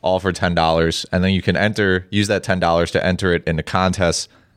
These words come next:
on DraftKings to potentially win more money. So all you have to do, go to rotowire dot com slash draftkings and follow the instructions. Um, disclaimer, eligibility restrictions apply. New DraftKings users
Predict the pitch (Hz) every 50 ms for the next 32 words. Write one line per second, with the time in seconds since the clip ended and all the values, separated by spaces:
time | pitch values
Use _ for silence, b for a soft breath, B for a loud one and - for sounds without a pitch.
0 | b b - 92 101 107 104 92 92 85 82 - - - 87 82 80 - 82 -
1 | - - 85 82 82 - 85 80 80 82 82 82 80 80 78 b b b b b
2 | b b - 90 90 98 107 104 101 101 98 95 95 92 90 85 b b b b
3 | b b b b b b b b - - 104 92 95 107 110 113 107 - 101 87
4 | 92 92 90 87 87 - - - 90 90 87 82 85 92 95 98 95 95 95 92
5 | 95 95 92 92 - - _ - 95 92 95 98 - - 87 85 82 82 - -
6 | - 92 90 90 95 98 95 - - - - - 92 87 87 85 - - 92 85
7 | 85 82 - - b b b b b b b b b 87 87 - 87 85 85 85
8 | 82 85 80 80 78 - - 104 98 - - 101 95 90 87 - - - b b
9 | b b b b b b _ _ _ - 87 85 80 80 80 78 78 78 - _
10 | _ _ _ _ _ _ _ _ _ - 104 - - - 110 101 98 95 95 87
11 | 80 90 92 90 90 82 90 87 87 87 80 80 - - 98 82 - - 85 80
12 | 82 - 110 98 92 90 87 87 87 90 - _ - 92 92 95 92 85 92 87
13 | 85 - - - 101 90 87 85 85 80 - - - - - 87 85 85 80 82
14 | 80 76 - -